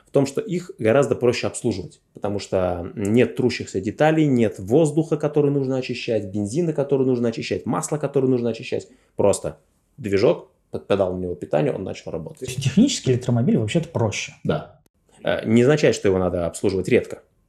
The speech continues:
Speaker 1: Э, есть салонный фильтр. Если вы хотите дышать нормальным воздухом, все равно каждые десять-пятнадцать тысяч километров надо заезжать, как минимум там заменить салонный фильтр. Не, не думай, не, как бы это, не уничтожьте свои электромобили тем, что вам там кто-то напел,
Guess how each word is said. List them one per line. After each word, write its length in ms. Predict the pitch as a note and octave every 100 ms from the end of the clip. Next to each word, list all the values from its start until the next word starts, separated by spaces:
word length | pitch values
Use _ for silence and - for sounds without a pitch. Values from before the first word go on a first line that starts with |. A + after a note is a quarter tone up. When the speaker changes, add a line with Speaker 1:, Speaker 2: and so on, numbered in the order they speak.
| -
Speaker 1:
Э, 160 | F2 E2+
есть 220 | G2 G2+
салонный 340 | A2+ G#2+ G#2+
фильтр. 360 | G#2 F2 E2 -
Если 240 | - F#2 F#2+
вы 80 | G2
хотите 360 | G2 F#2+ -
дышать 340 | F#2+ G2+ F#2 -
нормальным 340 | F#2+ F2+ F2+
воздухом, 360 | E3+ F#3+ C#3+ F#2
все 140 | A2+
равно 220 | A2 G2
каждые 320 | F2 F#2 F#2
десять-пятнадцать 680 | F2+ G#2 - - - F#2+ F2+
тысяч 160 | - -
километров 440 | G2 F#2 E3+ - -
надо 180 | F#2
заезжать, 380 | F2+ F#2 G2 D3+
как 140 | - A2
минимум 260 | A2+ G#2+
там 140 | F#2+ F2+
заменить 340 | F#2 F#2+ A2
салонный 320 | F#2 F#2+ F#2+
фильтр. 340 | F2+ F2+ - - _ -
Не, 220 | G2 G2+
не 140 | A2+ B2
думай, 200 | D3+ B2
не, 200 | C3 - - -
как 100 | A#2
бы 80 | G2+
это, 140 | - - - -
не 100 | C#3
уничтожьте 480 | D3 D3 - C#3 -
свои 280 | - G2 F#2+
электромобили 540 | F#2+ - G2 A2+ D3+
тем, 160 | - G#2+
что 140 | - F#2+
вам 160 | F#2
там 160 | F#2 F2+
кто-то 300 | - - A2+
напел, 520 | G2 - C#3 E3 D#3+